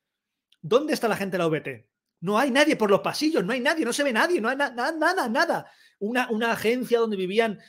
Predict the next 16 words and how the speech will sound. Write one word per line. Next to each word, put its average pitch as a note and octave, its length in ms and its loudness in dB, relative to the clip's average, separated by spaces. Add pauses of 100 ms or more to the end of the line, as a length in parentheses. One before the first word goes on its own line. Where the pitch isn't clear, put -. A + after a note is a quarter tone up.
(120)
cientos A3 540 -2
y F#3+ 40 -6
miles G#3+ 200 0
de G#3 80 0
personas G3+ 560 -6
vacía. D#3+ 1080 0 (1400)
Y D#3 120 -6
estos D3 260 -8
doce F3+ 220 -6
son G#3 160 -8
importantes. D#3+ 800 -10
Ah, D3+ 100 -16
vale, C3+ 260 -16 (120)
ok, C3+ 180 -16 (400)
pues C3+ 140 -12
estupendo. C3+ 500 -10